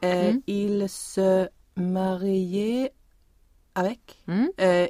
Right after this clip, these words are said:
Speaker 1: une, euh, une femme suédoise,
Speaker 2: Hmm.
Speaker 1: euh, en, euh, août
Speaker 2: Oui.
Speaker 1: cette année.
Speaker 2: D'accord.
Speaker 1: Euh, et c'est impossible pour lui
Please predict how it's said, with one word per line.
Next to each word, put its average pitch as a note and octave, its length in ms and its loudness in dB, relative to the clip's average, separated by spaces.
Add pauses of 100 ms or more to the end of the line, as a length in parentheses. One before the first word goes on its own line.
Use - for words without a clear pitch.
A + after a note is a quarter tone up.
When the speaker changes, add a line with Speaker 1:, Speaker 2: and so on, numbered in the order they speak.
(140)
Speaker 1:
une, F3+ 440 -2
euh, F3 320 -2 (1000)
une F#3 240 0
femme G#3 920 -2
suédoise, F#3 720 -4
Speaker 2:
Hmm. D3+ 260 -10 (100)
Speaker 1:
euh, F3 280 0 (120)
en, F3+ 400 -4 (160)
euh, F3 200 -6 (880)
août - 420 -6 (420)
Speaker 2:
Oui. E3 220 -12 (160)
Speaker 1:
cette - 420 -2
année. E3 260 -8 (140)
Speaker 2:
D'accord. F3 400 -14 (960)
Speaker 1:
Euh, F3+ 640 0 (320)
et E3+ 300 0
c'est - 200 -4
impossible F#3+ 760 -2
pour F3+ 260 -6
lui F#3+ 480 0